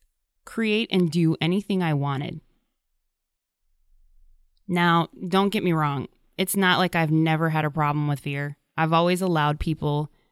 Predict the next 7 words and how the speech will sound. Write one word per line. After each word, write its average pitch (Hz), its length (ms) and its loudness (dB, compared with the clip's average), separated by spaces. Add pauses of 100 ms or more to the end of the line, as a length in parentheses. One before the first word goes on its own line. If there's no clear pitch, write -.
(300)
to 165 520 2 (440)
keep - 280 -8
me 185 240 0
in 165 220 0
the 160 40 2
back 143 320 0
seat - 420 -8